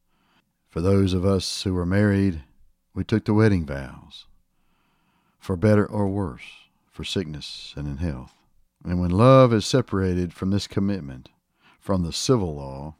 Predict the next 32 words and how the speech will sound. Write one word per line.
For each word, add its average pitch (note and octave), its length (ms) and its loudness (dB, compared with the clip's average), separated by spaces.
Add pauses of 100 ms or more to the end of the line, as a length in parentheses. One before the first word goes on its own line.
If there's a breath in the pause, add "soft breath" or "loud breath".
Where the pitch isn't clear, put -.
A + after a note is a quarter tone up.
(1160)
separated G2 640 2
from F2+ 180 -2
our E2 140 -2
vows, D#2 600 -4 (420)
it F#2 140 -10
becomes, G2 720 0 (560)
"Oh, A2 360 0
now B2 300 0
I A2+ 100 0
love F#2+ 400 0 (180)
someone G#2 380 -2
else." G2 440 -8 (1000)
It F#2+ 120 -2
is F2+ 160 -2
not B2+ 320 0
that F#2 160 -14
God G#2+ 420 2 (240)
loves G#2 320 6
us G#2+ 180 4
only G#2 340 6
when G2 200 4
we F#2 140 2
are D#2 80 -2
obedient, D#2 640 -2 (580)
but F2+ 220 -6
we G2 160 2
are F2 140 2
obedient F2 580 4 (720)
because F#2 380 -2
we F2+ 80 2
love E2+ 300 0
him. B1+ 460 -2